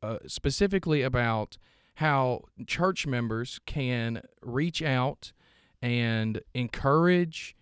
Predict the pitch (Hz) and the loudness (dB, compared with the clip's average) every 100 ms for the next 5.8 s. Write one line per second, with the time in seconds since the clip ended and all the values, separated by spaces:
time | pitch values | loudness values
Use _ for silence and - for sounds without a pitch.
0 | _ _ 110 110 104 - 131 143 147 - | _ _ -6 -4 0 0 2 0 0 0
1 | 147 143 143 127 147 147 180 139 101 107 | 2 2 2 -2 -2 -2 0 0 0 -2
2 | 120 127 - 110 101 98 - _ - - | -2 -4 -4 -4 -6 -8 -14 _ -6 0
3 | 123 117 110 - 117 113 113 131 135 - | 2 2 0 -4 -4 -2 0 2 0 0
4 | 131 117 120 120 113 - 120 120 143 147 | -2 0 -2 -4 -2 0 0 0 -2 0
5 | 123 - 160 147 135 110 101 98 | 0 0 -4 -4 -4 -2 -2 -4